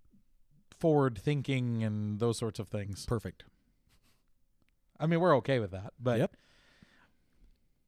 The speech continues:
Speaker 1: let's take the, the devil's advocate position for a second and discuss why it's wrong. Uh, because I think it's important to identify that and know y-,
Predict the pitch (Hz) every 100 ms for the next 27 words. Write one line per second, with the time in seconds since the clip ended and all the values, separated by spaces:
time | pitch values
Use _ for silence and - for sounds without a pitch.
0 | _ - 165 208 - 202 165 143 156 139
1 | 127 131 123 139 131 120 120 113 104 -
2 | - 110 107 104 - 98 104 98 113 104
3 | 104 101 101 - 110 - 107 107 101 -
4 | 107 95 92 - - - _ _ - -
5 | 120 113 110 147 170 180 180 160 131 160
6 | 147 139 - 131 120 113 117 131 120 104
7 | 101 104 117 117 120 117 117